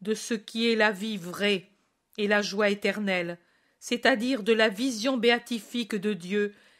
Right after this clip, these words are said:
et de son éternelle possession dans la lumière éternelle. Et l'humanité se divisa dans ses volontés comme une société se divise en partis contraires. Et en agissant ainsi,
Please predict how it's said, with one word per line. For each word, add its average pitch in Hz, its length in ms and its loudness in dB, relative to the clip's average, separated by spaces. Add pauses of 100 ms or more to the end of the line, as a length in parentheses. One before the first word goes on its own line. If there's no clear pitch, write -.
(220)
et 226 100 0
de 233 140 0
son 240 300 0
éternelle 233 640 0
possession 202 680 -4 (380)
dans 196 140 0
la 196 120 4
lumière 202 460 0
éternelle. 170 760 -6 (920)
Et 202 140 0
l'humanité 262 720 2
se - 180 -4
divisa 233 720 0
dans 190 200 -6
ses 208 180 -2
volontés 220 680 -2 (520)
comme 294 260 4
une 240 180 2
société 233 640 -2
se 233 140 -6
divise 208 640 -4 (240)
en 202 140 -4
partis 202 380 -2
contraires. 170 680 -6 (640)
Et 175 120 -2
en 196 160 0
agissant 233 580 0
ainsi, 214 560 -2